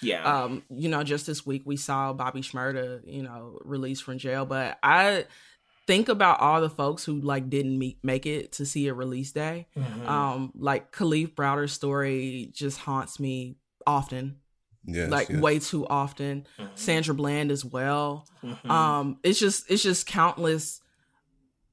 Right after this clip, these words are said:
Speaker 2: people, Black people who've had time, literal time stolen from them because of a lopsided justice system.
Speaker 1: Mm-hmm.
Speaker 3: Right,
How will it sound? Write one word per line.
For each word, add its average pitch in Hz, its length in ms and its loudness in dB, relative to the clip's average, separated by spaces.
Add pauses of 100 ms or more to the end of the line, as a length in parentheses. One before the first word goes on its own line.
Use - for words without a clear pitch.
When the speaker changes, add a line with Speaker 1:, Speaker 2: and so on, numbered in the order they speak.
(300)
Speaker 2:
people, 143 440 -4
Black 156 280 0
people 151 360 -2
who've 139 200 -2
had 131 680 0
time, 135 520 0
literal 151 320 2
time 139 580 -2
stolen 143 500 -2
from 139 180 -4
them 135 180 -2
because 139 260 0
of 135 80 0
a 139 40 -2
lopsided 139 560 4
justice 131 420 -2
system. 120 420 -8
Speaker 1:
Mm-hmm. 185 720 2
Speaker 3:
Right, 92 300 2